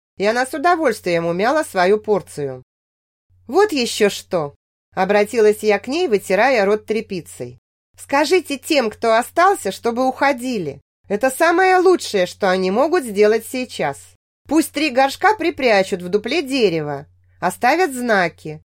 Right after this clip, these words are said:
какую-то запись на шкуре, куда делись их женщины и где они, горшки, спрятаны. Ваши мужчины непременно вернутся в поселение. Следом чуть позже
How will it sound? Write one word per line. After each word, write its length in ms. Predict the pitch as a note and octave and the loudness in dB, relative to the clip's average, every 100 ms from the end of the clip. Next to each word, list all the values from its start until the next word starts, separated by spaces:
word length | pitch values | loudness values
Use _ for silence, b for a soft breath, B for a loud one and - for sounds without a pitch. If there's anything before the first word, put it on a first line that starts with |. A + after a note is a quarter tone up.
| _ | _
какую-то 420 | C4+ C#4 F#4 E4+ | -4 0 0 0
запись 480 | C4 A#3 G#3+ - F#3 | 0 2 2 0 -4
на 160 | F#3+ F#3+ | -2 -4
шкуре, 520 | - - F#3+ E3+ D3 - _ | -4 -6 -4 -4 -8 -12 _
куда 340 | - F4+ C4+ | -2 2 2
делись 420 | F#3 G#3 F3+ E3+ F#3+ | 2 2 0 -2 -4
их 120 | G3+ | -4
женщины 640 | A3 F4+ F#4 - E3 C#3+ - _ | -2 -2 -2 -6 -8 -10 -14 _
и 100 | G#3+ | -4
где 320 | G3+ A3 G4 | -2 2 4
они, 300 | F4+ G#3+ D#3+ D#3 | 4 0 -4 -4
горшки, 460 | F3+ A3+ - - | -4 -4 -4 -8
спрятаны. 720 | - - C#4+ C4 - D3+ C#3 - _ _ _ - | -8 -4 0 0 -2 -10 -10 -14 _ _ _ -2
Ваши 340 | A3+ D#4+ D4 | 0 0 -2
мужчины 440 | D4 D4+ - G4 | -2 0 2 2
непременно 640 | C4 C4 D#4 E4+ F4 A#3 F#3+ | 2 -2 -2 0 0 2 0
вернутся 460 | G3 G#3+ E4 - | -2 -2 -4 -4
в 60 | A3 | -6
поселение. 840 | - - C#4+ C4+ A3 E3+ C#3+ C3 - _ | -6 -6 -4 -2 -2 -2 -4 -6 -12 _
Следом 560 | - - C4+ G#4 F4+ A#3 | -12 -2 2 4 2 -2
чуть 240 | - A3 | -4 -8
позже 520 | - A#3+ F#3 D3 C#3 | -4 -2 -2 -6 -16